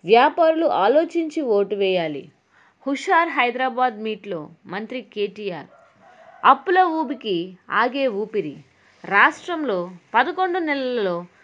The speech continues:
నాలుగు వందల అరవై ఎనిమిది మంది రైతుల ఆత్మహత్య. ఏడేళ్లలో ఆరు వేల మూడు వందల ఎనభై మంది బలవన్మరణం. తగ్గిన దిగుబడి, మోతలా పెట్టుబడులు,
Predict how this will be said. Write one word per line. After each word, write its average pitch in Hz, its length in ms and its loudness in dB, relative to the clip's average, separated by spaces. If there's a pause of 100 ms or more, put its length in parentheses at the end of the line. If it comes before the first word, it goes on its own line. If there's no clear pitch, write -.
(160)
నాలుగు 330 320 4
వందల 311 260 0
అరవై 262 400 6
ఎనిమిది 302 340 -2
మంది 247 260 -4
రైతుల 226 400 -2
ఆత్మహత్య. 196 880 -6 (560)
ఏడేళ్లలో 277 920 2 (220)
ఆరు 285 260 4
వేల 302 380 2
మూడు 254 340 -4
వందల 254 260 -2
ఎనభై 226 440 -4
మంది 247 320 -8
బలవన్మరణం. 180 880 -6 (600)
తగ్గిన 269 300 -2
దిగుబడి, 233 640 -2 (360)
మోతలా 294 440 2
పెట్టుబడులు, 202 680 -4